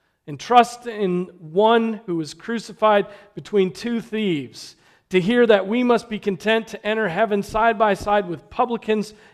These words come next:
and whores and to owe all our salvation to free grace. That is always offensive to the natural man." Always offensive.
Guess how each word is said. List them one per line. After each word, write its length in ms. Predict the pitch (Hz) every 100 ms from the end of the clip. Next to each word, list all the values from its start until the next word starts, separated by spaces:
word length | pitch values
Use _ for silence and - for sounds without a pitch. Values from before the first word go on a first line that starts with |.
| -
and 120 | 170
whores 800 | 151 - 233 240 233 233 - - - _
and 140 | 175 180
to 180 | 196 -
owe 260 | 233 233
all 460 | 233 - 240 254 254
our 280 | 247 208 214
salvation 760 | 208 233 208 185 196 190 180 160
to 80 |
free 280 | 156 - 202
grace. 480 | 180 165 151 139 - _ _ _
That 440 | 165 226 247 - -
is 360 | 202 202 190 - _
always 640 | - 254 269 262 254 240 - -
offensive 840 | 196 - 247 240 226 - 226 214
to 120 | -
the 120 | 196 196
natural 560 | 185 175 - 190 175
man." 420 | 165 156 135 120 120 _ _ _ _ _ _ _ _ _ _ _ _
Always 500 | 208 214 196 156 143
offensive. 760 | 147 - 156 135 - 123 _